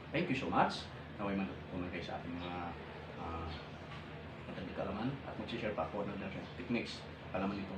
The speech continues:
sa ulipan. Thank you so much. Ah, ito ang aking ulihipan. Yan. Sige, no? Yan. Sige, no? Yan. Yan. Yan ang ulihipan.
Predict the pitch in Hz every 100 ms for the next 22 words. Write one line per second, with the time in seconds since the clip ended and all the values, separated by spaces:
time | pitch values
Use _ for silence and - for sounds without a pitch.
0 | - - - - - - 190 190 - -
1 | - - - 143 - 104 98 160 - -
2 | - - - - - 101 82 78 - -
3 | - - - - - - - - 160 151
4 | - 98 101 107 117 98 95 - - -
5 | - - - 123 127 113 104 90 82 -
6 | - - - - - - 80 160 85 80
7 | 80 - - - - - - - - -
8 | - - 143 254 - - - - - -
9 | - - - - 85 85 - - - 82
10 | 76 - - - - - - - - -
11 | - - - - - - - 135 131 -
12 | - - - - - 95 98 - - 95
13 | -